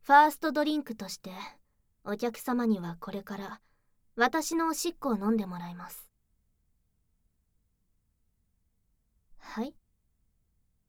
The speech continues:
お客様で何人目ですか？何ですか、いきなり。<sighs>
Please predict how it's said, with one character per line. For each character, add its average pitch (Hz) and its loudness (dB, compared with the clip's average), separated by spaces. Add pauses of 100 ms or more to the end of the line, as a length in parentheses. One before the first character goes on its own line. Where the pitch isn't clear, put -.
(260)
お 240 2
客 330 -2
様 359 -2
で 240 2
何 262 0
人 339 -2
目 339 -4 (640)
で 196 -10
す - -12
か？ 202 -12 (1400)
何 190 -6
で 240 -6
す - -12
か、 175 -14
い 170 -18
き - -16
な 165 -10
り。 - -20 (1700)
<sighs> - -20